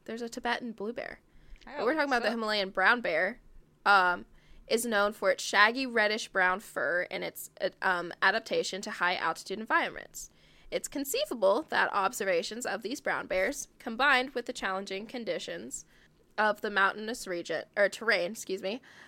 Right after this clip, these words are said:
Speaker 1: could have contributed to the creation of the Yeti legend. For example,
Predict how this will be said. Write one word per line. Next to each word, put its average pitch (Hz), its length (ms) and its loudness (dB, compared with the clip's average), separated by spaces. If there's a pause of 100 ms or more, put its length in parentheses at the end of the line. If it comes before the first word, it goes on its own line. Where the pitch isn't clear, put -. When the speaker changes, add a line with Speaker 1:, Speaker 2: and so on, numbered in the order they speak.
(220)
Speaker 1:
could 311 200 -2
have 277 240 6
contributed 180 560 -6
to - 120 -10
the 185 80 -6
creation 185 420 -6
of 185 120 -10
the 175 140 -8
Yeti 175 400 -6
legend. 220 460 -2 (380)
For 185 180 0
example, 254 640 0